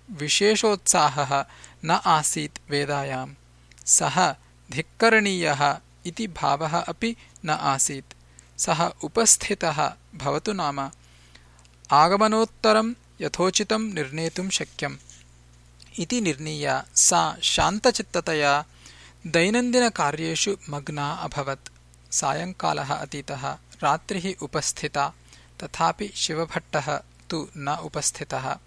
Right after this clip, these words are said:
कस्मिन् समये विमानस्य आगमनं, कदा वा गृहप्राप्तिः इति वेदा अपि स्पष्टतया न जानाति स्म।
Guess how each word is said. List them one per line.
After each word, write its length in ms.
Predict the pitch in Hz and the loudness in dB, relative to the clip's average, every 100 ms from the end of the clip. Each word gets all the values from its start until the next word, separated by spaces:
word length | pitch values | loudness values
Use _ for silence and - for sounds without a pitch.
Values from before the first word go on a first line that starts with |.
| - - - - - - | -20 -20 -20 -20 -20 -2
कस्मिन् 380 | 190 185 - 262 | 2 2 2 2
समये 440 | 240 240 220 214 208 | 4 6 6 4 2
विमानस्य 640 | 156 160 190 196 185 - | 0 4 4 4 2 2
आगमनं, 680 | 196 131 143 156 170 170 180 - - | 2 0 0 -2 -2 -4 -6 -10 -4
कदा 300 | 139 160 180 | 0 4 4
वा 240 | 180 196 | 4 0
गृहप्राप्तिः 1120 | 185 139 123 151 - 175 170 - 151 175 196 - | 0 -4 -4 -4 0 0 2 -4 -8 -6 -8 -10
इति 240 | 170 196 | -8 -8
वेदा 400 | 156 143 147 175 | -6 -6 0 2
अपि 500 | 170 - 170 214 165 - - - - | 2 -4 -6 -4 -4 -8 -20 -20 -8
स्पष्टतया 800 | - - 170 - 247 226 202 165 | -6 -2 0 2 0 2 2 2
न 220 | 131 135 | 2 -2
जानाति 500 | 156 165 160 156 151 | 0 2 2 0 -2
स्म। 360 | 151 - 151 139 | 0 0 -2 -8